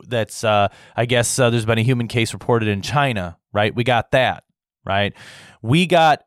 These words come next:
the Biden administration, who literally never ceases to amaze me. It never ceases to amaze me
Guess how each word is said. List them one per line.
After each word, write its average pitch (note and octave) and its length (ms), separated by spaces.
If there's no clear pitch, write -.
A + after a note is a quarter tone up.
the C#3+ 180
Biden D#3+ 400
administration, B2+ 920
who D3 280
literally G#3+ 640
never F3 380
ceases C#3+ 680
to B2+ 180
amaze G#2 380
me. D#2 180
It F3 140
never G#3 640
ceases F3+ 600
to D3+ 180
amaze C3 420
me F#2+ 260